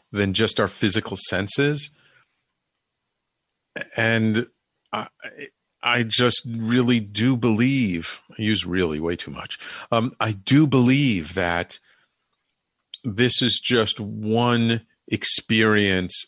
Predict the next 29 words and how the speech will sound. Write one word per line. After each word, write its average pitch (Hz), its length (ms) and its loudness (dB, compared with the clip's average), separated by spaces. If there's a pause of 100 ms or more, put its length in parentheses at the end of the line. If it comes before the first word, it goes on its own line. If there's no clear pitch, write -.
in 98 180 0
the 98 80 0
stream 104 1040 0 (100)
of 95 240 -8
our 101 240 -4
overall 95 600 -6
existence, 82 880 -12 (680)
and 107 140 -4
that 104 160 -2
our 101 280 -2
essence, 104 520 -6
our 90 140 -8
soul, 107 720 -4
our 87 120 -6
spirit, 101 680 -4
whatever 127 480 -8
you 123 160 -6
want 113 240 -6
to 98 60 -10
call 101 460 -6
it, 85 220 -8 (640)
but 113 140 -6
our 110 80 -2
true 135 480 -4
deep 120 320 -6 (100)
essence 101 680 -8 (440)
that's 104 260 -4
beyond 107 880 -4
personality 92 1120 -6